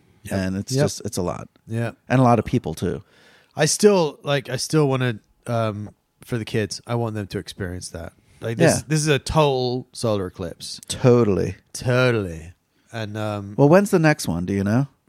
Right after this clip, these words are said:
Speaker 1: I don't know. Beyond that, I don't know.
Speaker 2: Yeah. So, uh, it's not completely out of the question for me, but I'm definitely not, I'm pretty good at knowing what's coming for me. And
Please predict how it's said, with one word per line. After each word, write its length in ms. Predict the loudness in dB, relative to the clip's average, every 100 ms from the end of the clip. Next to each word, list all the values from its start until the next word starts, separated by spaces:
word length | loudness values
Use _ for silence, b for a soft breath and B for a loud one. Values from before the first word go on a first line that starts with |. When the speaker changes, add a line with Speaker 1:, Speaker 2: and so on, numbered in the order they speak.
| -16
Speaker 1:
I 60 | -14
don't 160 | -12
know. 140 | -14 -16 -20 _ _ b b b b -6
Beyond 280 | -2 0 0
that, 160 | 0 0
I 100 | -4
don't 160 | -8 -10
know. 120 | -14 -16 -4
Speaker 2:
Yeah. 240 | 0 0 -2 -10 _ _ _ _ _ _
So, 300 | 4 6 6 2
uh, 140 | 0 2
it's 200 | 2 4
not 160 | 4
completely 320 | 4 4 6 6
out 100 | 6
of 40 |
the 80 | 6
question 300 | 4 4 0
for 140 | 0
me, 260 | 2 4 2
but 200 | 2 2
I'm 240 | 2 0 2
definitely 400 | 2 4 2 2
not, 300 | 2 0 -4 _ _ _ -2
I'm 100 | 4
pretty 220 | 6 6
good 200 | 6 6
at 80 | 4
knowing 420 | 2 2 2 0
what's 200 | -2 -4
coming 320 | -4 -4 -4 -6
for 140 | -6
me. 320 | -6 -8 -10 -8
And 320 | -6 -6